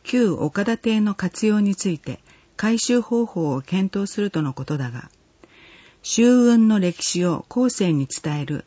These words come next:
大事な事業であることから、周辺環境との調和を図りながら進めることを期待する。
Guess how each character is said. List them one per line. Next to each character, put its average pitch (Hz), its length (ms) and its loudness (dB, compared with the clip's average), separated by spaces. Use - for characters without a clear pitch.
大 185 200 0
事 240 100 2
な 233 120 4
事 233 140 0
業 208 200 2
で 151 100 -2
あ 156 80 -2
る 147 100 -4
こ 143 120 -8
と 143 120 -6
か 135 120 -6
ら、 127 140 -12
周 233 260 2
辺 247 220 4
環 247 240 2
境 175 220 0
と 143 140 -4
の 139 140 -2
調 196 260 -2
和 202 180 0
を 196 60 -2
図 185 280 -4
り 214 100 0
な 233 140 2
が 214 80 -2
ら 151 100 -2
進 151 300 -4
め 156 80 2
る 151 100 -4
こ 156 120 -6
と 143 200 -6
を - 100 -10
期 - 180 -20
待 139 180 -4
す - 200 -12
る。 131 140 -10